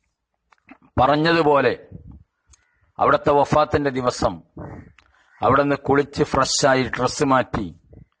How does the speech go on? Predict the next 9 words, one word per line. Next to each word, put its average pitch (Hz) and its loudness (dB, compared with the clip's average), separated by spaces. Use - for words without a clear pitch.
മഹാനവറുകൾ 127 0
പെട്ടെന്ന് 139 0
ഒരു 127 -4
ക്ഷീണം 131 -4
അനുഭവപ്പെടുകയും 135 0
മുല്ലപ്പൂവിന്റെ 139 0
മാല 127 2
അവിടുത്തേതാകുന്ന 127 0
ശരീരത്തിലൂടെ 113 -4